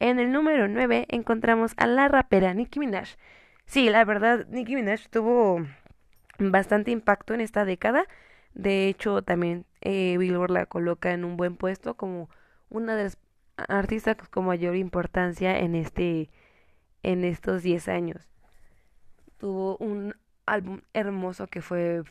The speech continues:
Fri-, Black, no, Pink Friday, en donde se encuentra Super Bass y muchísimas colaboraciones con muchos raperos, incluso en el mundo del reggaetón,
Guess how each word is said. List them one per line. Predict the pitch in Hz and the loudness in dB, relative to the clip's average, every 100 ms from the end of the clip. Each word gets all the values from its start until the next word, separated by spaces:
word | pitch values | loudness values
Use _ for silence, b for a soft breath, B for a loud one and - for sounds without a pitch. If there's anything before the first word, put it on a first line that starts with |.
| _ _ | _ _
Fri-, | 180 175 175 - - | -2 -2 -2 -10 -12
Black, | - 180 - _ _ _ _ | 0 0 -2 _ _ _ _
no, | 175 - _ _ _ _ _ | -6 -6 _ _ _ _ _
Pink | 196 190 | -8 -8
Friday, | - - 185 190 233 302 b b b b b | -2 0 0 -2 -6 -8 b b b b b
en | - 180 | -8 -6
donde | 175 170 | -6 -8
se | 165 | -8
encuentra | 170 170 165 170 | -8 -8 -6 -8
Super | 175 180 180 | -8 -10 -8
Bass | 170 180 214 269 - - - | -4 -4 -4 -8 -16 -20 -16
y | 175 175 170 165 165 - | -12 -10 -10 -8 -10 -8
muchísimas | 175 170 - 214 190 165 | -10 -10 -8 -6 -6 -4
colaboraciones | 170 170 165 170 185 175 | -4 -4 -4 -8 -12 -10
con | 175 | -10
muchos | 180 175 175 | -10 -12 -16
raperos, | - 196 185 175 185 | -10 -6 -4 -4 -6
incluso | 180 175 170 | -10 -10 -10
en | 175 | -8
el | 165 | -6
mundo | 170 165 170 | -8 -8 -6
del | 170 - | -8 -8
reggaetón, | - - - 170 165 | -10 -12 -8 -6 -6